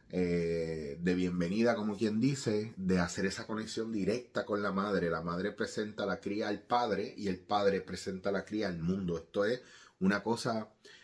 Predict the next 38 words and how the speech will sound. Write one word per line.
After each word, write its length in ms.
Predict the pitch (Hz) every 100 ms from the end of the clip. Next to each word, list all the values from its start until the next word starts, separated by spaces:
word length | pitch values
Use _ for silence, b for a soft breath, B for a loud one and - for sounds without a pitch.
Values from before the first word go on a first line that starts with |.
| B
de 160 | 90 95
nuestros 340 | 95 - 90
ancestros. 800 | 87 78 - 107 - 90 85 87
Era 160 | 90 101
un 140 | 104
orden 280 | 104 110 107
que 120 | 107
se 100 | 92
seguía 400 | 107 104 107 107
natural 480 | 98 90 87 98 104
de 80 | 95
la 120 | 92
vida 360 | 117 110 95 - B B B B
y 160 | 90 90
como 240 | 92 87
pasa 280 | 98 101 135
con 220 | 98 92
muchos 300 | 90 92 110
mamíferos. 560 | 110 92 131 - 76 80 - _ _ _ _ _ _ _ _ - -
¿Qué 100 | 101
pasa? 300 | 98 95 95
Que 80 | 95
la 100 | 87
ausencia 460 | 85 92 92 113
del 200 | 117 110
padre 460 | - 131 127 104 104
ha 100 | 92
sido 260 | - 107 110
algo 260 | 127 123
que 140 | - 98
ha 140 | 90
venido 360 | 90 101 123 110
desde 300 | 87 85 82
muchos 420 | 90 95 117 -
años 280 | 117 117 107
en 80 | 95
la 60 |
historia, 580 | 87 - 107 104 87